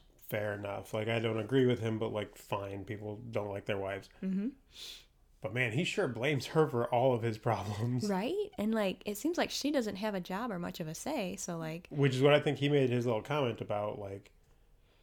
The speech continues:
Speaker 1: that's all you have to do is sit around and think. That's all you've done your whole life is sit around and think. You've had time to think and think and think.
Speaker 2: But he keeps saying that she's messing everything up for him when, like, it looks like she follows you around willingly. I mean, you guys went from Vermont to Colorado.
Speaker 1: Well, why do you think he's not teaching?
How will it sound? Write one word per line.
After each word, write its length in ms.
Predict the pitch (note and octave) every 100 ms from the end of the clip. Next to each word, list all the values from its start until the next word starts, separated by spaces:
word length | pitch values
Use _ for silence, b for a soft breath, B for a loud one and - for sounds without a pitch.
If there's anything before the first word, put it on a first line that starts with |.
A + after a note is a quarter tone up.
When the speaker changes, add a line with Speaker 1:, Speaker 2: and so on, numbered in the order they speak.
| _
Speaker 1:
that's 120 | B2+ C3
all 120 | B2+
you 80 | B2
have 120 | A#2
to 60 |
do 160 | B2 C#3+
is 140 | A2+ -
sit 140 | A#2
around 200 | A2+ A2
and 120 | G#2
think. 220 | - A2+
That's 120 | G#2 A#2
all 80 | A#2
you've 100 | A#2
done 140 | A#2+
your 80 | A#2
whole 200 | A2 A2+
life 220 | C3 B2+
is 100 | G#2+
sit 140 | - A#2
around 200 | A2+ A2
and 120 | G2+
think. 300 | - A2+ A2+
You've 100 | A2
had 160 | A2+
time 180 | A#2 A2+
to 40 | G#2+
think 440 | - - A#2+ A2+
and 180 | A2+ G#2
think 260 | A#2+ A2 A2+
and 140 | G#2+
think. 360 | A#2+ G#2+ G#2+ - B B -
Speaker 2:
But 80 |
he 60 | G3
keeps 220 | C#4 A#3+
saying 180 | B3 A#3
that 120 | F3
she's 240 | - A3 G#3
messing 300 | G#3 F#3+ G3+
everything 320 | F3+ F3+ G3
up 140 | -
for 80 | E3+
him 240 | F3+ D#3
when, 160 | D#3 D#3
like, 220 | D3+ E3+ - -
it 180 | F#3 - -
looks 240 | - C#4+ -
like 120 | -
she 160 | - B3
follows 360 | A3+ B3+ A3
you 120 | A3 G#3
around 220 | G#3 F#3+
willingly. 480 | G3+ D4+ D3+ D3 D#3
I 60 | D3
mean, 160 | D3+
you 80 | F3
guys 120 | A#3+
went 140 | G3 -
from 180 | E3
Vermont 440 | D#3 D#3 F3 B3+ -
to 220 | - E3
Colorado. 600 | - G#3 F3+ A3+ A3+ E3+ F3
Speaker 1:
Well, 100 | A#2+
why 180 | B2+
do 60 | D3
you 80 | D3
think 160 | D3+
he's 140 | - C3+
not 200 | C#3 -
teaching? 460 | E3 C#3 G#2+ A2+